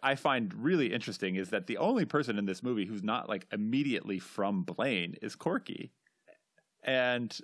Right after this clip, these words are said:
um, and they don't like the Bob Balaban character, uh, because he's familiar and he's not really exotic in the way that they imagine the rest of the world to be exotic. And yet he's, like,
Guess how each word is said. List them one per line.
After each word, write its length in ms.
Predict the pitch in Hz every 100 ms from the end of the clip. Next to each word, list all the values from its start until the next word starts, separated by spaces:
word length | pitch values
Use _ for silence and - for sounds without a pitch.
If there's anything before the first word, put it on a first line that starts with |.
| -
um, 320 | 135 120 117 - - -
and 120 | 143
they 120 | 147
don't 400 | 123 165 170 -
like 560 | 123 127 139 107 - - _ _ _ 339 -
the 120 | - 113
Bob 340 | 117 117 104
Balaban 480 | 107 127 107 98 92
character, 580 | 92 92 - 95 98 - _ _ -
uh, 360 | 107 107 104 - _ _ _ _ _ _ _
because 680 | 147 135 143 135 117 - - - _
he's 240 | 123 135
familiar 720 | - 120 120 139 87 - 131 - _
and 180 | 123 123
he's 200 | 127 110
not 180 | 123 -
really 220 | 120 113
exotic 640 | 101 95 92 95 110 - _ _ _ _ _
in 100 | 123
the 80 | 117
way 200 | 104 104
that 160 | 101 92
they 260 | 104 104 92
imagine 420 | 107 101 98 104 95
the 80 |
rest 200 | 92 92
of 80 | 92
the 60 | 92
world 280 | 90 92 90
to 60 |
be 140 | 90 95
exotic. 480 | 92 98 98 101 - - - -
And 200 | 170 170
yet 240 | 170 -
he's, 240 | 147 131
like, 220 | 117 104